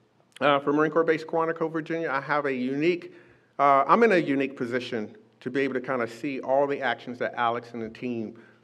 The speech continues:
puts into this. Um, it's good in a lot of ways,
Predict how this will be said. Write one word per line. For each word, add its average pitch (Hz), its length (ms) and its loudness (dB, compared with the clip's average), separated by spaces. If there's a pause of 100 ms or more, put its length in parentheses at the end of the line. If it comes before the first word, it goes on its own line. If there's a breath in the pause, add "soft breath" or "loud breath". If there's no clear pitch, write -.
(120)
puts - 280 -4
into 127 280 -6
this. 98 360 -10 (760 soft breath)
Um, 113 400 -6 (1300)
it's 165 160 0
good 165 460 2 (240)
in 143 100 -2
a 139 40 2
lot 139 220 4
of 139 60 2
ways, 143 420 -6